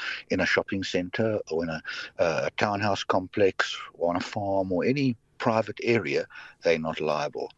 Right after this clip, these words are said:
They also have decided they don't want to be liable if you're struck by an unidentified car. So you could be a pedestrian walking down the road, an unidentified car knocks you, cripples you, destroys you, and they will pay you nothing, not a cent.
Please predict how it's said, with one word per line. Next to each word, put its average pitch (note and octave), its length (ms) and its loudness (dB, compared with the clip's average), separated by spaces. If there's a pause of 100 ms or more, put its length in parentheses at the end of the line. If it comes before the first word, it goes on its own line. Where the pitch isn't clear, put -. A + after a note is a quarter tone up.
(400)
They F2+ 100 4
also A2+ 380 2
have A2 160 2
decided G2+ 480 0
they F#2 100 6
don't F#2+ 260 -2
want G2 140 -4
to - 80 -4
be G2 140 -4
liable F2+ 380 2
if - 140 -6
you're F#2 60 -4
struck - 320 0 (120)
by F2 260 0 (240)
an F2+ 100 0
unidentified G2+ 920 0
car. D#2 200 -4
So - 160 -4
you G#2+ 220 0
could C3 160 2
be A#2 100 2
a G#2 60 4
pedestrian F#2+ 720 2 (380)
walking G#2 320 2
down G2 180 4
the F#2 80 -2
road, F#2 220 4
an F2 100 -6
unidentified G#2+ 800 0
car F#2 220 0
knocks F2 380 0
you, G2+ 160 4 (280)
cripples A#2+ 480 2
you, G2 120 2
destroys G#2 680 2
you, D#2 160 -6 (260)
and F2+ 140 0
they F2+ 100 4
will G2 140 4
pay G2+ 200 2
you F2 280 -4 (280)
nothing, - 540 -2
not F2+ 160 -4
a E2+ 60 -4
cent. - 420 -4